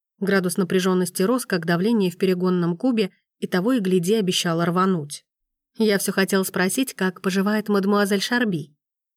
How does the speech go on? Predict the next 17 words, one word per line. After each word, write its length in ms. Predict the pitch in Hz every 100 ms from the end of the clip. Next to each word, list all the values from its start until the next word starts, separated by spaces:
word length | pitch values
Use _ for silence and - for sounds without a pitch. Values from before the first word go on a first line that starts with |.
| _ -
не 180 | 196
выдержал, 460 | 180 175 180 175 180
наконец, 460 | 175 175 175 175 165
Жильбер 400 | 175 175 262 262 _ _ _ _
и 100 | 226
пояснил 480 | 214 196 - 247
специально 560 | 254 202 185 190 175 180
для 180 | 180 196
Летиции. 720 | 220 233 185 - - 139 - _ _ _ _ -
«Это 200 | 277 294
невеста 400 | 294 269 - 254
Филиппа», 600 | 311 269 160 147 143 - _ _ _ _
Прекрасная 600 | 202 196 202 247 220 185
девушка 480 | 160 170 254 - 170
и 180 | 160
очень 320 | 160 160 - 165
образованная. 800 | 170 156 151 156 214 226 226